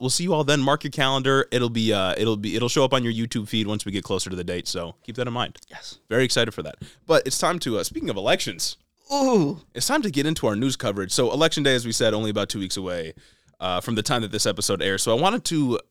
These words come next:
Speaker 1: go around the country, take a little trip around the country and talk about the most important races and offer some updates on the, on the polling and,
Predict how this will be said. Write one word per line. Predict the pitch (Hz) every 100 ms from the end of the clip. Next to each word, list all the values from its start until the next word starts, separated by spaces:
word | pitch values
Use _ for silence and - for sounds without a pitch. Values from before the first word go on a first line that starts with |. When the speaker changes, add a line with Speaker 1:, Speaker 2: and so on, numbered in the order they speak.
| -
Speaker 1:
go | 185 226
around | 180 135
the |
country, | 113 95 - 117 147 _ _
take | 170
a | 170
little | 147
trip | - - 101 - _ _ _ _ -
around | 120 117
the | 110
country | 107 101 98 90
and | 95
talk | 98 131 135
about | 123 110
the | 120
most | 131 190 -
important | 165 135 123 113
races | 101 - 104 87
and | 135
offer | 165 170
some | - 139
updates | 117 - - - 110
on | 117
the, | 101
on | 92
the | 101
polling | - 170 160 156
and, | 117